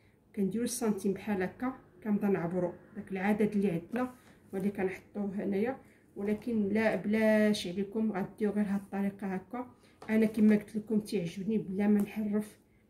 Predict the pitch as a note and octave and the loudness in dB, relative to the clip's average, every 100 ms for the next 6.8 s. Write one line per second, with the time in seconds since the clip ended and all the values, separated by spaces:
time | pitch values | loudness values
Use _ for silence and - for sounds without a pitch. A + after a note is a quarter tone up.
0 | _ - G#3 G#3+ A3 A3 G#3+ - G#3+ E3+ | _ -12 -8 -6 -4 0 0 2 0 2
1 | G3+ G3+ G3+ - - G#3 G3+ G#3+ G#3+ G3+ | -2 -2 -2 -4 -2 0 0 -4 -6 -4
2 | F#3+ F#3+ - G3+ G3 - G#3 G3+ G3 G3 | -4 -4 -8 -8 -10 -8 -2 0 0 -2
3 | G3 - - - G3 E3+ A3 C4 - _ | -8 -14 -16 -12 -12 -8 -8 -10 -14 _
4 | _ _ _ _ _ - - - _ _ | _ _ _ _ _ -20 -20 -20 _ _
5 | _ _ _ A3+ G3+ G#3+ - - G#3+ - | _ _ _ -4 0 0 -2 0 0 0
6 | - A#3+ G#3+ - F3+ G#3 G3 A#3 | -6 -8 -6 -4 -2 0 2 0